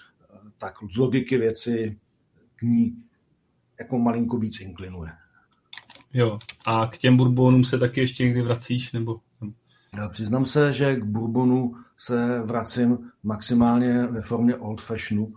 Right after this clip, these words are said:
Speaker 1: v nějakém dobrém baru, ale moc už, moc už poslední dobou ne. Už, už vlastně
Speaker 2: Mhm.
Speaker 1: strašně dlouho jsem žádný neměl, i když už se, je to nedávno, když jsme se o tom nějak bavili,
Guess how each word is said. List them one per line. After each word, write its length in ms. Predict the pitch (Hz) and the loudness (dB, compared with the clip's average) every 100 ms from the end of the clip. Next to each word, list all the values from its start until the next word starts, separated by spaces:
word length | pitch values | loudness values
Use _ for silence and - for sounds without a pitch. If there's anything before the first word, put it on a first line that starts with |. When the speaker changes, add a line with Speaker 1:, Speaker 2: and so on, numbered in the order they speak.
| _ 92 | _ -10
Speaker 1:
v 60 | |
nějakém 360 | 101 104 110 110 | -6 -6 -4 -2
dobrém 380 | 107 107 117 113 | -2 0 2 2
baru, 320 | 104 107 107 - _ - - - - - - - - _ | 2 -4 -8 -16 _ -20 -20 -20 -20 -20 -18 -18 -20 _
ale 680 | 113 110 107 107 107 107 107 107 107 104 107 | -6 -4 -4 -4 -4 -4 -4 -8 -14 -14 -6
moc 360 | 107 107 - | 0 0 -2
už, 200 | 117 - | -8 -2
moc 200 | 107 107 | -2 -2
už 80 | 120 | -8
poslední 380 | - - 110 107 | -10 -6 0 2
dobou 300 | 104 107 107 | 2 0 0
ne. 280 | 101 98 104 | -2 -6 -12
Už, 160 | 101 - - 104 | -18 -20 -20 -20
už 200 | - 95 | -20 -10
vlastně 280 | 95 117 | -2 0
Speaker 2:
Mhm. 80 | 104 | -2
Speaker 1:
strašně 460 | - 120 110 - 120 | -2 -4 -4 -4 0
dlouho 300 | 110 107 117 | 2 2 0
jsem 260 | - 120 | 2 2
žádný 520 | 107 107 107 117 120 117 | 4 2 4 8 8 8
neměl, 540 | 101 101 104 127 185 - - - _ _ | 0 0 0 0 -2 -8 -20 -20 _ _
i 80 | 123 | 2
když 280 | 131 131 147 | 2 2 0
už 100 | - | 0
se, 100 | 147 | 0
je 220 | 131 147 | 4 6
to 100 | 160 | 8
nedávno, 640 | 139 131 147 151 151 151 147 | 8 10 10 10 10 10 8
když 120 | 131 | 4
jsme 100 | 135 | 0
se 100 | 139 | 0
o 40 | |
tom 100 | 139 | 2
nějak 160 | 147 123 | 2 4
bavili, 440 | 117 123 135 135 | 4 6 4 2